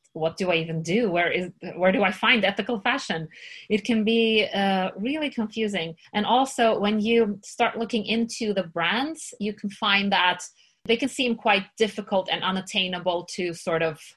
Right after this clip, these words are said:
connect with, because you might never have heard of them before, and it might feel like a whole new world. I usually tell people to explore charity shops. I used to not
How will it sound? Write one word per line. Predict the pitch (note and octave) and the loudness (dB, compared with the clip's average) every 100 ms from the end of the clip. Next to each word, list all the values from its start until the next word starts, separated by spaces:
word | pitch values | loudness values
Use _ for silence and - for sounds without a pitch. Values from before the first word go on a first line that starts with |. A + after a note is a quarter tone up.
| _ _ | _ _
connect | G3 F#3 F#3 - | -2 -2 -2 -4
with, | E3 E3+ - | -2 -2 -4
because | F#3 F#3+ F3 | -6 -4 -4
you | F3+ | -2
might | F3 | -2
never | F3 D#3 | -2 0
have | D#3+ - | -2 -2
heard | - E4+ | 0 2
of | D#4+ | 2
them | D4 D4 | 0 -4
before, | C#4 - C4 B3+ B3+ B3 - - - - - | -4 0 4 6 6 4 -2 -18 -20 -12 0
and | G3 | 2
it | G3 G3 | 4 2
might | F#3 | 0
feel | - F#3+ | 0 0
like | E3+ | 0
a | - | 0
whole | G#3+ A#3+ A3 | 4 6 4
new | G#3+ | 2
world. | G3 F3 C#3+ - D#3 - - - - - | 2 2 0 -2 -6 -10 -20 -20 -20 -2
I | A3 C4 C#4 B3 | 4 6 4 2
usually | A3 A#3+ A#3 A#3 A3 | 0 2 4 4 2
tell | G#3+ G#3+ G3 | 2 2 2
people | G3 G3+ F3 E3+ E3 E3 | 0 -4 -2 0 0 -2
to | - F3+ F3 E3+ E3 D#3+ D3 _ - - | -4 -2 0 0 0 -2 -8 _ -6 -4
explore | F#3+ - F#3+ F3+ D#3 D#3+ D#3+ _ | -4 -2 4 6 6 2 0 _
charity | - G#3 A#3 D4+ | 0 2 2 0
shops. | D4 F4+ F#4 - - - | 2 2 2 -4 -6 2
I | A3+ | 4
used | C4 A#3+ A#3+ A#3 - - | 4 4 2 0 -6 -2
to | A3 G#3 G3 | 2 4 4
not | G3 G3 G3 G3 F#3 | 4 4 6 4 0